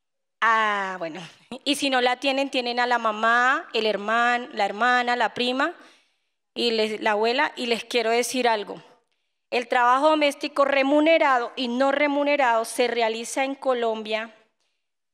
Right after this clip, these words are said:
Yo creo que es uno de los oficios más antiguos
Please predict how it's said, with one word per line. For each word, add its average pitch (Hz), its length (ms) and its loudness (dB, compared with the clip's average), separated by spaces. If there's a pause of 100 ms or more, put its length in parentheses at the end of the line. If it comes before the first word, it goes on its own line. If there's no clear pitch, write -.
(440)
Yo 226 140 0
creo 240 240 0
que 262 140 0
es 254 100 -4
uno 262 160 -2
de 262 140 2
los 214 640 -4
oficios 247 480 0
más 254 240 -2
antiguos 240 720 -8